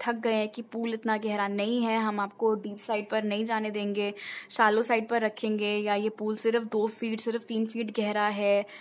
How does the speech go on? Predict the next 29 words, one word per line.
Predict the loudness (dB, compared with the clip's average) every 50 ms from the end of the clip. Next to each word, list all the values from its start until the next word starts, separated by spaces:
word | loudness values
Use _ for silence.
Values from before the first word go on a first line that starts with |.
| -20 -20 -20 -20 -20 -20 -20 -14 -4
बॉयंसी | 2 6 6 8 8 8 8 6 6 6 4 2 2
explain | 2 0 0 -2 0 0 2 2
करने | 0 0 2 0 0
की | -2 -4 -4
कोशिश | -4 -4 -4 -4 -4 -6
कर | -6 -6 -4
रहे | -4 -4
हैं | -6
कि | -4 -2 -2
आप | -2 0 0
नहीं | 0 2 2 0
डूबोगे, | 0 -2 -2 0 0 0 0 2 0 2 2
आपकी | 2 0 0 -4 -6 -6
body | -2 0 0 0 0
खुद | -4 -4 -2 -2 0 -2
ऊपर | -2 -2 -2 -2 0
आ | 0
जाएगी, | 0 0 0 0 0 -2 -10 -8
फलाना | -4 -4 -4 -2 -2 -2
ढिमकाना, | -2 -2 -4 -4 -4 -2 -2 -2
लेकिन | -2 -2 -2 -2 0 2
आप | 4 2 2 0 -4 _ _ -20 _ _ _ -20 -20 -20 _ _ -20 -20 -20 -20 -20 -20 -20 -20 -20 -20 -14 -6
नहीं | 0 4 8 10 8 8
समझ | 8 6 2 2 0 0
पाते | -2 -2 -2 -2 -4 -6
सामने | -4 -4 -4 -4 -4
वाले | -4 -4 -6 -6
की | -8 -8 -6
बात। | -6 -6 -6 -6 -10